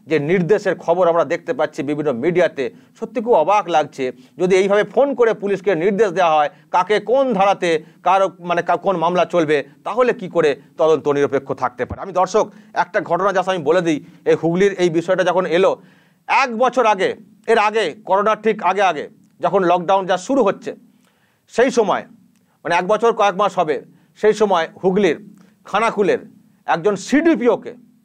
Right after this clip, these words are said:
সিডিপি, সিডিপিওকে একজন পঞ্চায়েত প্রধান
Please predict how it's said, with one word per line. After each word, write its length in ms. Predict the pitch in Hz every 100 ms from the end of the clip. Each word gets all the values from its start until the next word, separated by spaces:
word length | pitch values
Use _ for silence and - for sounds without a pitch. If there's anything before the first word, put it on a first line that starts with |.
| _ _ _ _
সিডিপি, 520 | - 302 339 285 262
সিডিপিওকে 840 | - 269 311 247 254 196 190 214 220 - _ _
একজন 440 | 175 196 247 240
পঞ্চায়েত 480 | 247 214 226 254 233
প্রধান 560 | 233 233 220 190 123